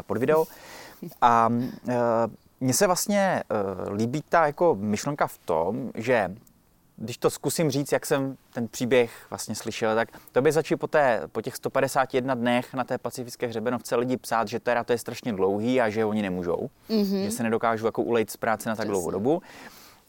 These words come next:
Speaker 1: Tím pádem jsi řekla, hele, tak jako pojďme se podívat, co tady máme po Evropě a podobně. Do té knížky si dala vlastně víc kratších tipů,
Speaker 2: Tak.
Speaker 1: eh, na ty, na ty, ty. A vlastně to, co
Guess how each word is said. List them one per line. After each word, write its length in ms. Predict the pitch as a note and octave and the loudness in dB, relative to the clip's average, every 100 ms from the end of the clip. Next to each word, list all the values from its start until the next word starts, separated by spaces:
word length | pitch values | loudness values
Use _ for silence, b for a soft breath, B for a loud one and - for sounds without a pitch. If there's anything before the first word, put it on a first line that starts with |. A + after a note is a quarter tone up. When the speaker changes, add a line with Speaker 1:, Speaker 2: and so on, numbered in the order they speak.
| - | -6
Speaker 1:
Tím 160 | B2+ | 0
pádem 340 | C3 B2+ C3+ C3 | 4 4 4 0
jsi 220 | C#3 B2 | -2 0
řekla, 380 | B2+ - B2 B2 | 0 2 4 4
hele, 240 | A#2+ A#2+ | 2 0
tak 220 | - A#2 | 0 -4
jako 180 | A#2 B2 | -4 -2
pojďme 280 | A#2 A#2 A#2+ | -2 0 -2
se 120 | A#2+ | -4
podívat, 460 | - A2+ A#2 A#2 - | -6 -4 -2 -2 -2
co 80 | |
tady 200 | A#2 A#2 | -2 2
máme 280 | A#2 A#2 A2 | 2 2 0
po 120 | - | 0
Evropě 440 | A2 B2 C3 C#3 A2+ | 0 2 0 2 0
a 80 | E2+ | 2
podobně. 420 | A2+ B2+ D3+ D3+ _ _ _ _ _ _ - | 0 2 0 -2 _ _ _ _ _ _ -6
Do 100 | A#2+ | -2
té 120 | C#3 | -2
knížky 300 | B2 A#2 - | -2 -2 -4
si 120 | A#2 | -2
dala 200 | B2 A#2 | 2 2
vlastně 300 | A2+ A2+ B2+ | 2 0 -2
víc 200 | G#2 A#2 | -4 -6
kratších 600 | - G#2 - - G#2+ - _ - | 0 -2 0 -4 -6 -8 _ -12
tipů, 300 | - - F2 - | -10 -8 -10 -14
Speaker 2:
Tak. 120 | - F#2+ F2 | -10 -6 -6
Speaker 1:
eh, 40 | |
na 120 | E2+ | -6
ty, 160 | F#2 F2 | -6 -6
na 100 | E2+ | -8
ty, 100 | - | -14
ty. 120 | - - B B B - | -16 -20 B B B 0
A 80 | |
vlastně 260 | A#2+ C#3+ G#3 | 0 2 2
to, 100 | F#3 | 0
co 300 | - G#3 G3 | 2 2 2